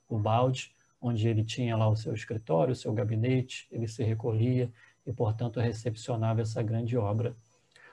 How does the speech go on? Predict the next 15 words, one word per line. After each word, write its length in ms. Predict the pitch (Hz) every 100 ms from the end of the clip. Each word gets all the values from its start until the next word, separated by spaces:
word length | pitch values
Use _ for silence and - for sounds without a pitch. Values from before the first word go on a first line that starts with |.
| _
Mas, 380 | 156 208 240 147
meu 180 | 139 123
amigo, 360 | 110 110 110
como 240 | 110 165 139
disse, 540 | 123 139 127 - 123
é, 320 | 113 113 110 123
Ubaldi 400 | 135 139 - -
precisou 480 | 131 - 139 135
fazer 280 | 131 131 123
algumas 320 | 123 123 123
renúncias 760 | 113 113 110 110 110 - - - _ _ _ _ _
para 840 | 131 117 110 110 107 107 107 107 110 _ _ _ _
ter 280 | 151 156 147
essa 600 | 123 107 - 120 104 104 - _ _ _ _ _ - - -
disposição 1080 | 127 147 - 143 131 113 110 131 120 110